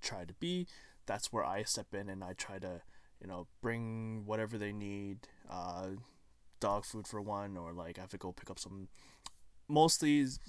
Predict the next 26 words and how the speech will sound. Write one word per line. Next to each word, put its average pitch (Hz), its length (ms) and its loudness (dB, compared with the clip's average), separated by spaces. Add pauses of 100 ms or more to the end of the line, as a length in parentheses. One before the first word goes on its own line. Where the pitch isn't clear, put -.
(200)
the 110 320 2
last 107 280 2
couple 113 180 -2
of 107 60 -6
trips - 220 -6
have 104 180 -4 (100)
just - 220 -8
been 101 140 -8
mostly 98 380 -6
for, 95 320 -6
for 95 360 -6 (500)
dog 101 260 2
essentials. 98 600 0
So 85 260 0
some, 87 240 -6 (160)
if - 140 -10
it 62 140 -12 (120)
was - 180 -8
medicine 113 680 -2
or, 69 320 -10 (200)
uh, 76 320 -10
you 85 80 -10
know, 80 200 -10
something 104 300 -6
to 92 80 -12
treat, 87 320 -6